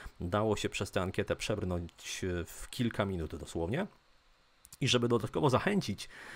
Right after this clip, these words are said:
e, uczestników do tego, żeby wypełnili tę ankietę, były też nagrody, była Biblia e-biznesu w formie książki i były e-booki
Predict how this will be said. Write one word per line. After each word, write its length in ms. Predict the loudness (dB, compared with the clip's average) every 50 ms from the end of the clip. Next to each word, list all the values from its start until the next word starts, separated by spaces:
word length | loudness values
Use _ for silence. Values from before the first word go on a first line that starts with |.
| -14 -14 -14 -16 -12 -6 0
e, 380 | 2 2 4 4 4 2 0 0 -2
uczestników 760 | 0 0 0 0 0 0 -2 -2 0 -2 -2 -2 -4 -4
do 140 | -2 -2 0
tego, 300 | 2 0 0 2 2 0
żeby 380 | 2 0 0 0 0 -2 0 0
wypełnili 520 | -2 -2 0 2 4 4 6 4 4 6
tę 120 | 4 4 2
ankietę, 460 | 2 0 -2 -2 0 2 0 0 0 -4 -14 -18 -20 -20 -20 -16 -6 0
były 240 | 2 4 4 4
też 160 | 2 2 0 0
nagrody, 400 | 0 2 4 4 4 4 4 4
była 240 | 4 6 6 6
Biblia 320 | 4 2 0 2 2 2 2
e-biznesu 680 | 2 0 0 -2 0 0 0 2 2 2 2 2 0 -4 -8 -12 -14 -14 -16 -18 -18 -18 -18 -18 -16 -16 -14 -16 -14 -14 -12
w 80 | -10 -2
formie 320 | 2 4 4 4 4 2
książki 520 | 2 2 0 0 0 -2 0 -2 -2 0
i 40 | 4
były 260 | 4 6 6 6 6
e-booki 520 | 4 2 0 0 -2 -2 0 -2 0 0